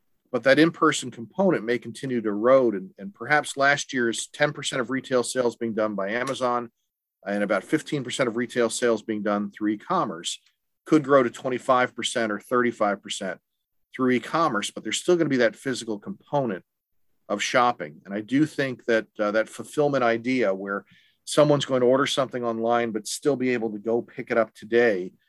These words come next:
is going to be very crucial to the success and survival of some of these retail outlets. And I think that's one of the reasons that Amazon itself is looking at putting some bricks and mortar stores out, and why they're trying to find a way to get same day delivery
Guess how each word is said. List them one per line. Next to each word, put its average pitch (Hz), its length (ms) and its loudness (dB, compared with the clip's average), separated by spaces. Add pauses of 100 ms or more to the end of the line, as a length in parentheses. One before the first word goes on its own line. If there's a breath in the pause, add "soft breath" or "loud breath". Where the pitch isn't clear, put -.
(240)
is 107 160 -6
going 113 180 -2
to 110 80 -2
be 107 140 2
very 107 500 0 (140)
crucial 120 640 2 (640)
to 117 540 4 (120)
the 113 80 -8
success 120 540 0
and 113 80 -10
survival 110 560 0
of 98 80 -8
some 107 160 -4
of 101 60 -4
these 101 180 -8
retail 107 320 -4
outlets. - 480 -4
And 101 100 -6
I 101 40 -14
think 151 180 -6
that's 131 240 -2
one 127 140 -2
of 180 60 0
the 135 60 -2
reasons 98 500 -10 (500)
that 113 80 -2
Amazon 113 500 0
itself 147 420 -2
is 98 160 -12
looking 107 340 -4
at 107 180 -2
putting 107 260 -6
some 107 160 -12
bricks 107 260 -4
and 107 80 -8
mortar 101 220 -4
stores 139 480 -2
out, 80 240 -8 (560)
and 98 100 -8
why 107 220 4
they're 107 140 0
trying 117 380 -2
to 113 40 -2
find 110 340 -2
a 98 40 -4
way 113 320 2
to 113 120 -14
get 107 320 -2
same 107 300 -6
day 101 160 -2
delivery 104 580 -4